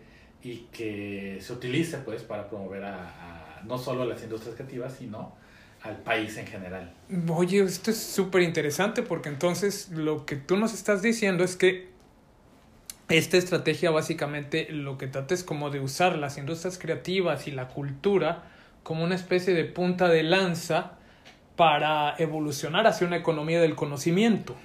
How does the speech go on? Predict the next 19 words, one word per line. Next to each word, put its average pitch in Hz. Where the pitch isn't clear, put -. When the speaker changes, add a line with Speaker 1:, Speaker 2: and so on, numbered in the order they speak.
Speaker 1:
Exactamente, 143
exactamente. 147
Y 123
no 131
solo 156
eso, 226
sino 120
que 127
esta, 131
estas 147
industrias 151
creativas 139
sirvan 165
como 120
los 123
que 131
abren 170
la 165
puerta 151